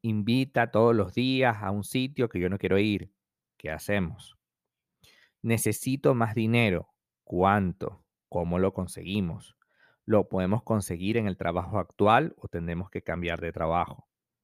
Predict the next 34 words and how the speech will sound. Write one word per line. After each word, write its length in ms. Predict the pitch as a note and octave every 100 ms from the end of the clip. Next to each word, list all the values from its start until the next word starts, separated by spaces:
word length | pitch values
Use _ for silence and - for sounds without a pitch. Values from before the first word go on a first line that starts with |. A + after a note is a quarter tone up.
| _ _ _ _ _ _ _ _
No 380 | C3+ B2 B2+ B2
quiero 380 | C#3 C#3 C#3 D3+
quedarme 320 | A#2 G#2+ A#2+
sin 220 | B2+ A#2+
trabajo, 520 | G2 F#2+ G#2 A#2 C3+
pero 220 | - F#2 F2
quiero 240 | G2 G#2+
tener 200 | F#2+ F#2
más 140 | F#2
dinero. 540 | F#2+ F#2 G2+ F2+ D#2+ - _ _ _ _ _
Una 240 | G2 G#2+
cosa 340 | - F3 - F3+
o 120 | F2
la 160 | D#2+
otra. 400 | F2 D#3+ E2 - _ _ _ _ _ _ _ _ _ _
Porque 260 | - G2+ G2+
si 140 | -
te 400 | F#2+ F#2+ F#2 - _
quedas 320 | G#2 A2+ D3
en 100 | E3
el 100 | A#2
mismo 240 | G#2 G#2+
lugar, 400 | D#3+ C3 A2 E3
ya 140 | C#3+ F2+
sabes 300 | - G2 G2+
lo 60 |
que 100 | -
vas 160 | E2 E2+
a 40 |
ganar. 420 | D#2+ F2+ E3+ F#2+ - _ _ _ _ -
Y 100 | F#2+
según 500 | - E2+ G2+ B2+ C#3
tus 240 | D3+ C3+
cálculos, 720 | - D3+ B2 - D#3 G#3+ -